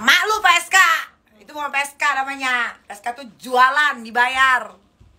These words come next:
Ini for free. <laughs> Bodoh. Ah,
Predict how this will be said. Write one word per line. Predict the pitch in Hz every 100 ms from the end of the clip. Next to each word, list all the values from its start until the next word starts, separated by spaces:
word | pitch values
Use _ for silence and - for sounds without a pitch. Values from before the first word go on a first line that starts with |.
| -
Ini | 247 294
for | 277 254
free. | - 254 302 285 214 - 277 - - - 262 - 254 247 247 226
<laughs> | 220 - - 208 - 190 - - - 311 302 - 320 311 - 233
Bodoh. | 254 285 339 - - - - - - 339 480 -
Ah, | 233 233 226 208 196